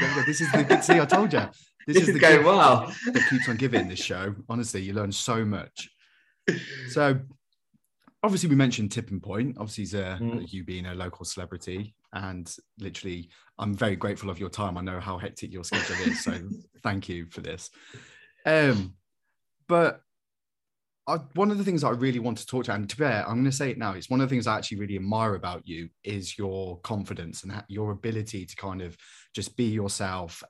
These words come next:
Speaker 1: and what you see is what you get. And there's kind of, that's it. And I, I genuinely actually really mind. I'm, obviously, I'm really grateful to obviously struck up a friendship and, like, been out with, like, you and Rianne recently and obviously throughout the
Speaker 2: Yeah.
Speaker 1: summer and stuff. And it is so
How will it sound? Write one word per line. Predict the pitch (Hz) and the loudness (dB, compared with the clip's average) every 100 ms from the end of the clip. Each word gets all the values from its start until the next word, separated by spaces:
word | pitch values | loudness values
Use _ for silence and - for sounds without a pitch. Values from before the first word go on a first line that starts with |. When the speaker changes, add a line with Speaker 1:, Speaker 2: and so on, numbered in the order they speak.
| - | -12
Speaker 1:
and | 95 92 87 - | -10 -10 -12 -10
what | 104 117 | -4 -2
you | 104 | -2
see | - 98 | -6 -8
is | 92 | -8
what | 98 | -10
you | 87 | -10
get. | 87 92 85 | -10 -8 -6
And | |
there's | 98 98 | -6 -8
kind | - 104 104 | -4 -2 -2
of, | 90 - _ _ _ _ _ | -4 -10 _ _ _ _ _
that's | 117 - - | -2 -2 -4
it. | 90 - _ _ _ _ _ - | -8 -10 _ _ _ _ _ -8
And | 113 104 101 - - | -4 -4 -6 -10 -8
I, | |
I | 110 123 | -2 -2
genuinely | 110 135 127 117 | 0 4 4 4
actually | 110 104 - 107 | 2 -2 -6 -4
really | 107 104 | -2 0
mind. | 104 101 | -2 -2
I'm, | 107 98 107 | -2 -6 -6
obviously, | 113 113 | -6 -4
I'm | 104 98 | -2 -2
really | 113 104 | -2 -2
grateful | 104 104 - 98 | -4 -4 -6 -12
to | - 101 | -10 -10
obviously | 95 90 101 92 87 87 _ _ | -8 -8 -8 -8 -8 _ _ _
struck | - 113 104 | -6 -4 -4
up | |
a | 87 | -8
friendship | - 107 107 107 98 | -4 -2 -2 -4 -6
and, | 101 | -4
like, | 95 95 | -6 -6
been | 98 | -6
out | 98 98 | -4 -6
with, | 90 | -6
like, | 98 90 | -8 -8
you | 95 | -10
and | 90 85 | -10 -8
Rianne | 98 113 123 117 | -2 2 2 0
recently | 113 107 110 104 104 104 104 | -2 -4 -6 -6 -6 -4 -4
and | 101 92 90 | -6 -8 -10
obviously | 92 - 90 | -10 -12 -12
throughout | 107 87 | -8 -8
the | - | -4
Speaker 2:
Yeah. | 110 | -2
Speaker 1:
summer | 120 | 0
and | 104 92 | -2 -4
stuff. | - 82 - - - - _ _ | -8 -8 -12 -20 -20 -20 _ _
And | 110 104 - | -2 -2 -4
it | 117 | -4
is | 107 101 | -4 -4
so | - - 131 131 127 123 | -6 -2 0 2 2 0